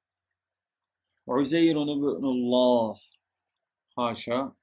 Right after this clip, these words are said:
Üzeyr Allah'ın oğludur sözünde, sözü hususunda onların müşrik olduğuna dair bir tariz vardır. وَالْمَسِيحُ اِبْنُ اللّٰهِ. Haşa, İsa Aleyhisselam Allah'ın oğludur. İyâzen billah.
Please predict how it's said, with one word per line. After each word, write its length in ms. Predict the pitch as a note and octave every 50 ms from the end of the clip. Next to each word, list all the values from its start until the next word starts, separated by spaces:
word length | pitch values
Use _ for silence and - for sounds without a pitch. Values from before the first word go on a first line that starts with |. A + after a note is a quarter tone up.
| _
Üzeyr 320 | - A#2+ A2 A2+ B2 B2+ B2 -
Allah'ın 480 | A#2 A#2 A#2 A#2 A#2 A#2 B2 B2+ C3
oğludur 520 | A2+ A2+ A2+ A#2 B2+ D3 D3 C3+ C3+ A2 -
sözünde, 800 | - - - A2+ G2+ A2 A2+ A2 G#2 G2+ A2+ C3 D3+ E3 E3 _ _ _ _ _ _ _ _ _ _
sözü 300 | - - - A2+ G#2+ B2
hususunda 720 | C#3 C3 A#2+ - - A#2+ G#2 - - A2 G#2+ G#2 A2+ B2+
onların 540 | B2 - - A#2+ A#2+ B2 B2 B2+ C3 C#3+ C#3+
müşrik 560 | C3+ B2+ B2 B2+ B2+ - - - G3+ G3 G3+ -
olduğuna 760 | - D#3+ D#3 D#3 D#3 D#3 D3+ C#3 D3 D3 D3 D3 C#3+ C#3 B2+
dair 420 | C3+ C#3 C3+ C3+ B2+ B2+ B2 A#2+ A#2
bir 160 | C3 A#2+ - _
tariz 500 | - - A#2+ A#2+ A#2 A#2 A#2 G#2+ G2+ G#2
vardır. 380 | G#2+ G#2+ G#2+ A2 G#2+ G#2+ G#2 - _ _
وَالْمَسِيحُ 580 | - A#2+ A#2+ A#2 A#2 A#2+ A#2 - - A#2+ A2+ -
اِبْنُ 200 | - A2 A2+ A2+
اللّٰهِ. 400 | A2 A2 G#2+ A2+ B2 C3 C3+ C3+ _ _ _ _ _ _ _ _ _ _ _ _ _ _ -
Haşa, 540 | A#2+ A#2+ A2+ G#2+ - - B2 A#2+ B2+ A#2 - _ _ -
İsa 280 | B2+ A2 G#2+ - B2
Aleyhisselam 420 | A#2 A2+ A2 G#2 - A2 A#2 A#2 A2+
Allah'ın 340 | A2+ A2+ A2+ A2 A2+ C3 -
oğludur. 540 | - A#2+ A#2 A#2+ A#2+ C3 C#3+ C3+ C3+ B2+ A2 - - - - - _ _ -
İyâzen 520 | A#2 A#2 A#2 A2+ A2 G#2 G2 G#2 G#2+ G#2 G2+
billah. 280 | G#2+ A2 A#2+ B2+ A#2+